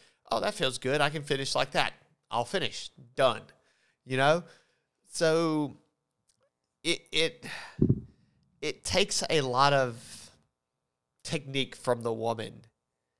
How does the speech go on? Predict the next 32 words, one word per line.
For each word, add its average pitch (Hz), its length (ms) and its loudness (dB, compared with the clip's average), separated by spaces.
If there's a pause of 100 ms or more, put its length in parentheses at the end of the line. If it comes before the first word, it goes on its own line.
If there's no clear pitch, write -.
(360)
And 117 360 -4
a 127 60 8
lot 143 200 6
of 165 100 6
women 143 220 0
don't 127 180 6
wanna 147 160 2
<laughs> - 120 -2
put 170 100 6
in 131 140 4
that 151 200 2
technique. 110 540 -4 (540)
A 131 60 -4
lot 147 180 10
of 160 60 2
women 156 360 0
don't 139 240 4
wanna, 131 400 2
like, 123 320 0
get 143 300 -2
to 135 120 -4
that 127 240 2
point 131 420 -2
where 120 140 0
they 120 160 2
feel 123 540 2
like, 113 260 0 (480)
they 175 80 4
don't 202 160 6
wanna 196 140 0
take 156 240 -10
that 135 160 0